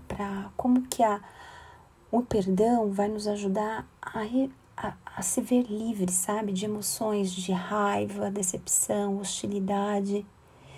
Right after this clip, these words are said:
sabe? E vai substituir isso por sentimentos e condutas, sabe? Mais positivas, que tragam coisas boas pra gente.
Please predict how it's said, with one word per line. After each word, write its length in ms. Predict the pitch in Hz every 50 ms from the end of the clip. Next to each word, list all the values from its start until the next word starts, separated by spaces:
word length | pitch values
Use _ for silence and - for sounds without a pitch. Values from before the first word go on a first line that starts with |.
| - - - - -
sabe? 460 | - - 226 214 226 226 214 208 -
E 100 | - 240
vai 200 | 214 240 247 247
substituir 880 | 247 - 254 240 247 247 - - 247 - - 220 214 214 208 226 247 254
isso 220 | 247 247 - 226
por 120 | - - 214
sentimentos 760 | - - 233 226 214 - - 208 214 226 233 220 - 214 214
e 60 | 233
condutas, 520 | - 226 214 202 202 208 220 - - 208
sabe? 300 | - - 233 214 196 208
Mais 180 | 208 233 262 254
positivas, 680 | - - - 156 - - - - - 240 226 220 -
que 100 | - -
tragam 380 | - - 240 240 240 247 247 247
coisas 480 | 247 - - 214 214 214 - 190 185
boas 360 | 185 - - 185 190 190 185 -
pra 180 | - 180 185
gente. 520 | 185 180 185 185 190 185 - - - -